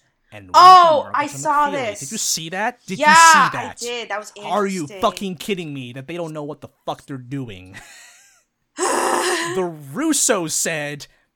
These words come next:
Speaker 1: Okay, again, spoilers for Endgame. Steve Rogers goes back in time and lives with Peggy Carter.
Speaker 2: Also in timeline.
Speaker 1: Presumably,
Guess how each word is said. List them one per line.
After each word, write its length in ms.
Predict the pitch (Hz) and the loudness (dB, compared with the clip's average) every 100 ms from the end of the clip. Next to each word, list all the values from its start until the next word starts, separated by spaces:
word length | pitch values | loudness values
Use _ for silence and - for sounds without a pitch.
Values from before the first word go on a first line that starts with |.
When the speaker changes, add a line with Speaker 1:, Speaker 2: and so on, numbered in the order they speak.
| - | -10
Speaker 1:
Okay, 640 | 185 - 170 123 98 90 _ _ _ _ 127 | -10 -8 -10 -10 -14 -20 _ _ _ _ -20
again, 480 | 131 202 120 92 - | -10 -8 -8 -12 -14
spoilers 500 | - - 208 185 - | -14 -10 -8 -8 -12
for 100 | 180 | -12
Endgame. 540 | 180 143 120 92 85 _ _ _ _ _ _ | -10 -12 -16 -18 _ _ _ _ _ _ _
Steve 340 | - - 185 147 | -20 -14 -12 -8
Rogers 360 | 185 160 143 | -8 -8 -12
goes 220 | - 110 - | -14 -16 -14
back 240 | 120 131 | -14 -14
in 60 | 139 | -14
time 460 | 208 156 135 127 131 | -10 -10 -12 -16 -18
and 160 | 120 | -18
lives 160 | 123 123 | -18 -18
with 100 | 131 | -18
Peggy 200 | 127 127 | -20 -18
Carter. 420 | - 180 107 92 | -12 -10 -10 -10
Speaker 2:
Also 240 | 214 214 214 | -8 -8 -12
in 60 | |
timeline. 220 | 202 262 240 | -4 -4 -4
Speaker 1:
Presumably, 680 | 214 254 - 143 135 131 | -6 -10 -10 -10 -10 -12